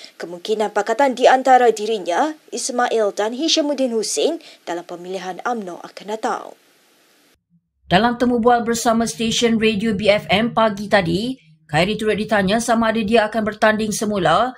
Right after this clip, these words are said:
Speaker 2: untuk jawatan Presiden. Namun bekas Ketua Pemuda umno itu berkata,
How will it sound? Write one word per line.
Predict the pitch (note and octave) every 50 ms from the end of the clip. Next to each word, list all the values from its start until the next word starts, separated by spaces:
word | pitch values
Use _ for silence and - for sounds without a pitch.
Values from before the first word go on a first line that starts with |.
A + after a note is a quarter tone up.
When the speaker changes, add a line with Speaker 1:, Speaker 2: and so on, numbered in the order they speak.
| _ _ _ -
Speaker 2:
untuk | F3 G#3+ A#3 A3+ - B3 F#3+ F#3+
jawatan | - A#3 G#3+ G#3+ G#3 G#3+ G#3 F#3+ F#3+ F#3+
Presiden. | F#3 F3+ F3+ - A#3 G#3+ A#3 G#3+ F#3+ D#3+ D3 A#2+ - _ _ _ _ _ _ _ _ _ _ _ _ _ _ -
Namun | - D#3+ G#3+ A#3
bekas | A3+ A#3+ A#3+ B3+ B3 B3 A#3 -
Ketua | C4 B3 A#3+ - B3+ A#3+ A#3+ A#3+
Pemuda | A#3 A#3 A#3 A#3 A#3+ A3
umno | A3+ A#3 A#3
itu | A3+ A3 A3
berkata, | A#3 G#3+ G#3+ G#3+ - A3 G3 F#3 - D#3 F3 G3+ A#3+ C4